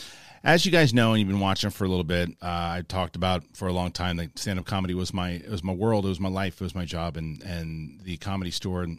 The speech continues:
Los Angeles was my home base, and Mitzi Shore was my Yoda. And I got a chance to work with great comedians and watch people kind of blow up, whether it was Eliza Schlesinger and, and obviously Mark Ellis and, and Sebastian and all those peeps. And, and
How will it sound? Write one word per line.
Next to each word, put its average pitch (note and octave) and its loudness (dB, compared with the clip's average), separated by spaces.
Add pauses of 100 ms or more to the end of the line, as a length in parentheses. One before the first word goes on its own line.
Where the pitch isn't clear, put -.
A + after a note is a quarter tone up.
Los F2+ -6
Angeles E2+ -6
was E2 -10
my D#2+ -6 (640)
home G2+ 6
base, E2 0 (380)
and F2+ 0
Mitzi G2+ -6
Shore G2 0
was F2 -2
my F#2 0
Yoda. F2+ 0 (380)
And E2+ -2
I E2+ -6
got F2 -2
a E2+ -2
chance G2 -4
to G2+ -2
work F#2 -2
with F2 -6
great G2+ -2
comedians A2 2
and G2+ 0
watch F#2+ 0
people F#2+ -4
kind F#2+ -2
of E2+ -4
blow C#3 2
up, A2 2
whether G2 2
it - 2
was F#2 -2
Eliza F#2 0
Schlesinger G2 -4
and, F2 -2
and F2 -6
obviously F2+ -2
Mark F2 -4
Ellis G#2 0
and, E2 -4
and E2 -6
Sebastian A2 -2
and G2 -2
all G#2+ -4
those G#2+ -6
peeps. - -4
And, F2+ -2 (460)
and A#2 2